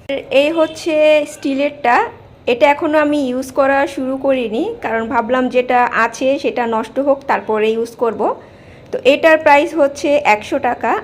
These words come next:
আর সিলিকনেরটা হচ্ছে আশি থেকে একশো টাকা। বেসিনের জন্য কিন্তু এই সিঙ্ক ফিল্টারগুলি অনেক হেল্পফুল একটা জিনিস, নয়তো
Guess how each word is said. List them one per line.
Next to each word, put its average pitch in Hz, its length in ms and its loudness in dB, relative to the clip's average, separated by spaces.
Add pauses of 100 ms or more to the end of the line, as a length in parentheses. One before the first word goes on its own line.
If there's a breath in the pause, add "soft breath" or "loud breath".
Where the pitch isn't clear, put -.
আর 208 320 0
সিলিকনেরটা 285 760 -2
হচ্ছে 277 260 -2
আশি 214 320 0
থেকে 254 280 -4
একশো 240 280 -4
টাকা। 214 380 -2 (680 loud breath)
বেসিনের 311 440 2
জন্য 320 140 0 (120)
কিন্তু 302 220 -2 (240)
এই 277 100 2 (180)
সিঙ্ক 277 200 0
ফিল্টারগুলি 262 580 -2 (260)
অনেক 254 440 2 (140)
হেল্পফুল 233 460 -2
একটা 226 160 -4 (120)
জিনিস, 214 280 -4 (600 loud breath)
নয়তো 254 300 4